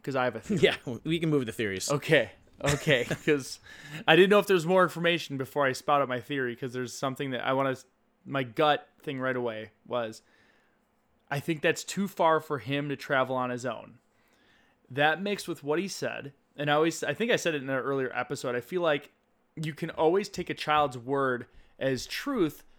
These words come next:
Speaker 1: but you have to interpret the truth because they're not capable of fully explaining the truth in a way that an adult will understand. So when he says a cat got him, my immediately thought is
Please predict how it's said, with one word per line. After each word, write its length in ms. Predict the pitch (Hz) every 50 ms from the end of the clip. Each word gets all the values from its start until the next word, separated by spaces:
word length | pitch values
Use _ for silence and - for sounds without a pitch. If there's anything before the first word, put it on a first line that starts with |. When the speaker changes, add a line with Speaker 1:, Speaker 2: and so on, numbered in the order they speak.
| _ -
Speaker 1:
but 120 | - 170 180
you 80 | 180
have 300 | 156 135 170 160 165 -
to 160 | - 180 165
interpret 800 | 151 139 127 - - - - - - 196 185 - 156 131 - - 131
the 80 | 143
truth 540 | 131 - - - 131 107 - - - _ _ _ _ _ _ _ _ _ _ _ _ _ _ _ _ _ -
because 420 | - 156 151 - - 170 160 143 123
they're 160 | 156 160 165
not 240 | 175 175 156 - -
capable 540 | - 170 165 160 - 160 139 160 160 151
of 80 | 139 135
fully 480 | - - - - 160 156 156 156 143 131
explaining 800 | - - - - - - - 151 151 147 151 156 156 160 156 151
the 80 | 139
truth 420 | 127 - - - 156 147 139 - 147
in 60 | 139
a 40 | 131
way 200 | 127 135 127 127
that 120 | 131 120
an 120 | 123 120
adult 260 | 120 110 127 117 110 107
will 80 | 123
understand. 400 | 123 117 113 - - - 107 98 110
So 180 | - - 147 135
when 120 | 135 135
he 140 | 131 175 196
says 300 | 185 - 202 170 156 143 - -
a 120 | 143 135
cat 520 | - _ - - - 190 180 156 - - 151
got 240 | 139 123 117 113
him, 180 | 110 110 113 117 _ _ _ _ _ _ _ -
my 200 | - 131 135 143
immediately 540 | 156 175 185 185 180 156 151 147 - 135 135
thought 440 | 123 - - 135 123 120 117 - -
is 460 | 127 123 120 120 117 113 - - -